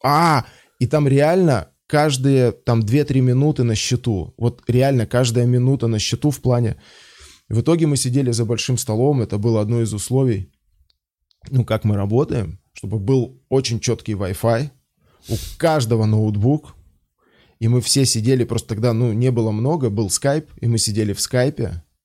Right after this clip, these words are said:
и что-то обсуждали, и когда кто-то кидал вот версию, которая прикольная, я просто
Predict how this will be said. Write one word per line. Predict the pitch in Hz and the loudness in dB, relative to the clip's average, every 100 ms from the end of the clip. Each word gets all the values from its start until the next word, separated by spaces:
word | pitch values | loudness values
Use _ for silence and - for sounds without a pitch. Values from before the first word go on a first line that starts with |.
| _ _ _ _ _ - | _ _ _ _ _ -4
и | 110 | -2
что-то | - 139 123 | 0 0 0
обсуждали, | 113 - 113 135 160 127 | -2 -2 0 2 2 0
и | |
когда | - 120 127 | -2 -2 -2
кто-то | - 143 123 | 0 -2 -2
кидал | - 117 120 117 | -4 0 2 2
вот | 101 104 | 0 -4
версию, | 113 131 - 107 | 0 0 0 -4
которая | 101 110 117 104 | -4 -2 0 0
прикольная, | 117 117 143 170 143 95 - - | -4 -2 0 0 0 -4 -8 -4
я | 110 | -4
просто | 110 117 - 110 | 0 -2 0 -4